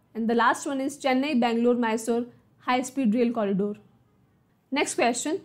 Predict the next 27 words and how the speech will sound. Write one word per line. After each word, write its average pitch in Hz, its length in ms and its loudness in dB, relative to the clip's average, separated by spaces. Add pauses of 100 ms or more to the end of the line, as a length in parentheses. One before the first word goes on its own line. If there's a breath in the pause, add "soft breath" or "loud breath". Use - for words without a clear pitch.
(180 soft breath)
इनमें 285 220 4
से 359 160 -2
किसे 277 380 -2
गोवा 233 340 4
शिपयार्ड 269 420 0
लिमिटेड 233 440 0
के 269 140 -2
चेयरमैन 254 500 0
और 240 220 -4
एमडी 247 300 4
के 311 120 -2
रूप 240 220 0
में 254 80 2
अपॉइंट 247 420 2
किया 240 140 2
गया 220 220 2
है? 220 240 -4 (320 soft breath)
The 226 120 4
answer 247 400 2
is 277 240 0 (1040)
B, 277 240 6 (120)
ब्रजेश 269 380 2
कुमार 247 300 2
उपाध्याय। 214 640 0 (540)
गोवा 302 240 4
शिपयार्ड 311 420 0
लिमिटेड, 233 520 2